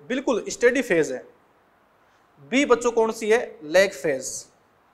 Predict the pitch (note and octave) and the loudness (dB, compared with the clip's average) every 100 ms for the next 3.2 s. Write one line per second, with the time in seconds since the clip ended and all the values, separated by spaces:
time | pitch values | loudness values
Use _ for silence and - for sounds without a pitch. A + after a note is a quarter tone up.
0 | _ G#3 G3+ G#3 G#3 C4 C4+ G#3 G3+ G#3+ | _ -2 -2 -4 -4 -8 -4 -6 -6 -6
1 | F#3 G#3+ - D3 D#3 E3+ - C#3 C3 - | -4 -6 -8 -8 -4 -4 -6 -14 -14 -18
2 | _ _ _ F#3 F#3 F3 D3+ D3 D#3+ C3+ | _ _ _ 2 2 -2 -2 -2 -4 0
3 | D3+ | 0